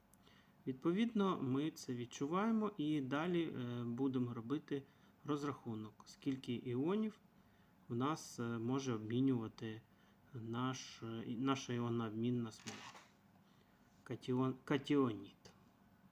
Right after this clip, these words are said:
Вносимо дані, які в нас вже було одержані. Це в нас моляльність вихідного розчину, моляльність розчину після вже обробки катіонітом. Тут в нас розраховується,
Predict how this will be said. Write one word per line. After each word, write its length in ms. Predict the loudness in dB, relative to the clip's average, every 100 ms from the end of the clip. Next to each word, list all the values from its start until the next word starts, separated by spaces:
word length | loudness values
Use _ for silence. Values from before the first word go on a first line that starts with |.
| -20 -20 -20 -20 -20 -20 -20 -20 _ -10
Вносимо 640 | 0 2 2 2 2 2
дані, 580 | 0 -2 -8 -8 -8 -10 -16 -18 -18 -14 -10
які 360 | -10 -2 0
в 60 | 2
нас 240 | 2 -2
вже 140 | -4 -4
було 300 | -2 -2 -2
одержані. 560 | -4 -10 -12 -14 -18 -18 -20 _ _ -20 -20 -20 _ -6
Це 200 | 0 2
в 40 |
нас 240 | 2 0 0
моляльність 680 | 2 2 0 -2 -6 -8
вихідного 600 | -10 -6 -4 -2 -2 -2
розчину, 540 | -2 -4 -6 -4 -4 -6 -14 -20 -20 _ -4
моляльність 540 | 2 4 4 2 0
розчину 420 | 0 0 -4 -6
після 560 | -8 -10 -6 -4 -6 -6 -10 -10
вже 180 | -4 -4
обробки 520 | -2 -4 -6 -6 -10
катіонітом. 880 | -4 -6 -4 -6 -6 -10 -12 -10 -10 -12 -20 -20 -20 -20 _ 0
Тут 280 | 0 0 0
в 60 |
нас 220 | 0 2
розраховується, 1160 | 0 -2 -2 -2 0 0 0 -4 -8 -8 -6 -8